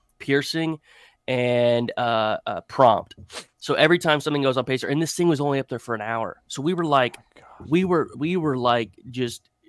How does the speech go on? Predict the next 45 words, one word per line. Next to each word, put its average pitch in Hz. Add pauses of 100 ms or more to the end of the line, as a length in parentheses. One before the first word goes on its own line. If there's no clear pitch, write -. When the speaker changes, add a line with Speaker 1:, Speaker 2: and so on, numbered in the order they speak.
(220)
Speaker 1:
feverishly 190
downloading 135
this 123
thing 123
because 147
an 151
hour 175
later, 165 (200)
Matthew 175
Russell 156
Lee 170
gets 147
an 143
email, 147
said, 120 (260)
"Please 185
delete 160
this, 151 (200)
this 151
document. 135
It 120
was 120
sent 160
out 151
in 127
mistake." 120
It's -
like, 117
"I 139
don't 202
have 208
to -
follow 110
your 107
rules." 107 (280)
So 196
we 277
put 247
it 240
up 208
on 175
our 151
website, 131
and 131
now 143